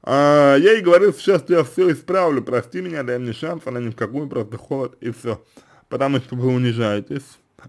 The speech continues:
это вызывает отвращение. У меня главная цель вернуть её любовь, её любовь была прекрасна. Спросите себя, для чего, для чего вам её любовь. И, пожалуйста, постарайтесь увидеть,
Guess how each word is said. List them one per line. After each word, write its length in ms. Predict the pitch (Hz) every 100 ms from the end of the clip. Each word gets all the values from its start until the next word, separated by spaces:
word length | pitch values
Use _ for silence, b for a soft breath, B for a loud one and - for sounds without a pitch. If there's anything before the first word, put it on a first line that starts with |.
| -
это 220 | 160 165
вызывает 360 | 131 113 123 117
отвращение. 640 | 107 117 110 - - - _ _ _ _ b b b b b b b
У 60 | 147
меня 180 | 214 196
главная 340 | 202 185 170
цель 240 | - 147
вернуть 340 | 120 123 127 113
её 140 | 127
любовь, 380 | 147 165 196 -
её 160 | 123 123
любовь 240 | 139 147
была 200 | 123 123
прекрасна. 600 | - 110 120 101 117 123 -
Спросите 400 | 160 139 175 143
себя, 240 | 143 143
для 160 | 127 127
чего, 320 | 127 131 -
для 180 | 139 131
чего 280 | 131 143 147
вам 240 | 127 123
её 180 | 117 113
любовь. 320 | 113 117 104 _ _ _ _ _ b b b b b b b _
И, 420 | 165 160 151 147 147
пожалуйста, 720 | 156 143 151 131 123 123 87 - _ _ _ _
постарайтесь 560 | 123 131 156 175 147 117
увидеть, 420 | 139 135 113